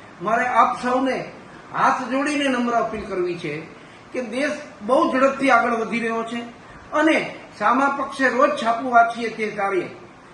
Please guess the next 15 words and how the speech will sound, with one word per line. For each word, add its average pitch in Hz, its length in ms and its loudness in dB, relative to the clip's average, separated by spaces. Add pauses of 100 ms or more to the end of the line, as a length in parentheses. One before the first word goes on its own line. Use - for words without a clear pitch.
જે 247 100 -2
જગત 240 420 -2
જમાદાર 254 680 2 (180)
એવું 240 300 -2
અમેરિકા 247 640 0 (140)
જુદા 233 260 0
જુદા 240 280 0
પ્રકારના 220 560 -2
ટેરિફ 190 400 -8
લગાવી 180 360 -2
રહ્યું 170 180 -4
છે, 170 180 -10
ત્યારે 143 320 -8 (480)
આપ 170 300 -4
સૌ 262 280 4